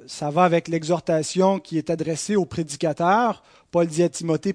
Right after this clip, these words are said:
Prêche la parole. » Euh, c'est pas juste prêche à partir de la parole, utilise la parole pour dire n'importe quoi, mais c'est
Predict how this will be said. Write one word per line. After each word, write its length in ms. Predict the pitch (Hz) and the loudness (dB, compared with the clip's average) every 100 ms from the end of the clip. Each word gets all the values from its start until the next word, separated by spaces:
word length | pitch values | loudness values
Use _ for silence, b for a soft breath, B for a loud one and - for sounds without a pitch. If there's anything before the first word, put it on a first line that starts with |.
| - | -4
Prêche 560 | - - 226 226 214 - | -6 4 6 6 4 0
la 140 | 190 | 0
parole. » 580 | 185 175 160 180 151 117 - b b b b | 2 2 4 4 2 -4 -12 b b b b
Euh, 80 | 123 | -10
c'est 140 | 160 | -4
pas 140 | - 185 | 0 0
juste 300 | 170 196 - | 2 -2 -2
prêche 340 | - 214 220 - | 2 4 4 2
à 80 | 180 | -2
partir 480 | - 196 - 233 208 | 0 0 0 0 2
de 60 | 185 | 4
la 80 | |
parole, 480 | 185 185 185 202 180 | 6 4 6 6 6
utilise 440 | 170 - 180 202 180 | 2 -2 0 0 4
la 120 | 175 | 2
parole 500 | 185 165 185 202 196 | 4 4 8 8 6
pour 360 | - 170 165 156 | 2 2 2 0
dire 180 | 175 | 0
n'importe 400 | 180 165 165 180 | 2 0 -4 -6
quoi, 300 | 170 208 202 | -2 4 6
mais 140 | 170 156 | 4 -2
c'est 220 | - 175 | -2 -4